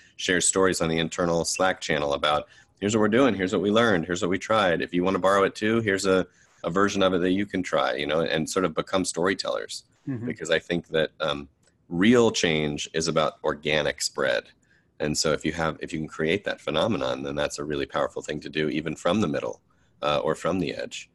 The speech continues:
Speaker 2: Mm-hmm.
Speaker 1: But at a minimum, you know, start with where you're at and, and start with who you're with, and just ask the question and start to, start to make those changes. Take, take some, uh, responsibility for the way you prioritize and work and say yes and no and communicate with each other and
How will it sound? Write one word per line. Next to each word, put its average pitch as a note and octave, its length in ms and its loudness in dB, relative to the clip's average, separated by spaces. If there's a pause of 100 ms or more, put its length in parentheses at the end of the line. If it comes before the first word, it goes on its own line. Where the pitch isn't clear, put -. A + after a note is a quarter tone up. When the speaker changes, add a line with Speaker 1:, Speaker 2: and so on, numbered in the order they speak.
(160)
Speaker 2:
Mm-hmm. B2+ 140 -6
Speaker 1:
But E2+ 160 0
at D#2+ 80 4
a D#2+ 60 2
minimum, D#2 500 2 (380)
you E2+ 100 0
know, C2+ 160 -2 (120)
start G2+ 280 0
with F2+ 100 2
where E2 140 2
you're D2 160 4
at C#2+ 240 0
and, C#2+ 340 -6
and C#2+ 140 -6
start D#2 220 2
with C2+ 120 -4
who E2 80 -2
you're C#2+ 140 0
with, D#2+ 380 2 (420)
and D#2+ 120 -4
just F2+ 140 -2
ask E2+ 220 2
the - 60 -8
question D#2+ 420 -2
and D#2 160 -4
start - 300 -2
to, E2+ 280 -2 (140)
start E2+ 260 -4
to E2+ 80 -8
make E2 180 -2
those E2+ 160 -6
changes. F2+ 360 -4
Take, - 320 -2 (380)
take F#2 200 2
some, F2 380 2
uh, D#2 320 2 (320)
responsibility F2 840 2
for - 160 -6
the D2 120 -4
way D2 200 0
you C#2+ 300 -4 (420)
prioritize D#2 640 2
and C#2 100 -4
work D#2+ 320 2
and C#2 140 -4
say D2+ 180 2
yes D#2+ 220 4
and D2 80 -4
no D#2 300 2
and C2+ 160 -4
communicate D#2 480 0
with D#2 100 0
each D2+ 160 -4
other D#2+ 320 4
and C#2 260 -2